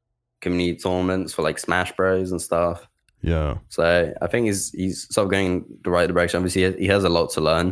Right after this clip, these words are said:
Speaker 1: when it comes to quality and sort of
Speaker 2: Yeah,
Speaker 1: the,
Speaker 2: he, he has a lot, he has a
Speaker 1: probably the
Speaker 2: lot to
Speaker 1: business
Speaker 2: learn,
Speaker 1: side of
Speaker 2: bro.
Speaker 1: things.
Speaker 2: Yeah, yeah. And, uh,
Speaker 1: Hundred percent. But, like, he definitely puts the effort in his, wh-, wh-, whenever he has his mind on something.
Speaker 2: Yeah.
Speaker 1: Like, he wants to stream, he, so he stream.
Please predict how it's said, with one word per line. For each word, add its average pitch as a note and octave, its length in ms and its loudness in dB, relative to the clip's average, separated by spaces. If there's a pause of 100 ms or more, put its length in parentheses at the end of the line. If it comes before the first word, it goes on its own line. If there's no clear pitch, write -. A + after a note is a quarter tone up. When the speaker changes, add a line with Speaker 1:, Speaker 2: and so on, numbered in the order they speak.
Speaker 1:
when E2+ 140 -2
it E2+ 60 0
comes D#2+ 260 -2
to D2+ 220 -2
quality F2 600 2
and D#2+ 420 -2
sort D#2+ 220 -2
of G2 60 2
Speaker 2:
Yeah, A#2 180 4
Speaker 1:
the, B2 40 2 (120)
Speaker 2:
he, - 60 4
he C3 60 6
has C#3 120 4
a B2 60 4
lot, A#2 240 6
he A2 80 6
has A2 100 6
a G#2 80 6
Speaker 1:
probably F#2+ 60 4
the - 20 4
Speaker 2:
lot G2 100 6
to F#2 60 6
Speaker 1:
business F2 220 2
Speaker 2:
learn, F2+ 80 4
Speaker 1:
side F2+ 180 4
of B1 100 0
Speaker 2:
bro. F2 120 0
Speaker 1:
things. F#2+ 200 -4
Speaker 2:
Yeah, D2+ 320 0
yeah. B1+ 180 -2
And, - 120 -8 (320)
uh, - 60 -4
Speaker 1:
Hundred D#3 180 0
percent. G#2+ 420 -2 (140)
But, G#2 80 -4
like, F#2+ 400 -4 (240)
he A2+ 100 -2
definitely B2 320 2
puts F#2+ 180 0
the D#2 80 2
effort E2 260 4
in D#2 180 0
his, D#2 180 -4
wh-, - 220 -8
wh-, - 240 0
whenever E2 320 0
he D#2 300 -4
has D#2+ 220 0
his D2 160 -6
mind D2+ 260 -2
on D2 120 -6
something. F#2 480 -10 (320)
Speaker 2:
Yeah. D2 140 0
Speaker 1:
Like, A1+ 200 -8
he - 140 -8
wants F#2 260 -2
to F2 100 0
stream, E2 400 -2
he, E2+ 280 -6
so - 160 -2
he E2 120 0
stream. - 340 -2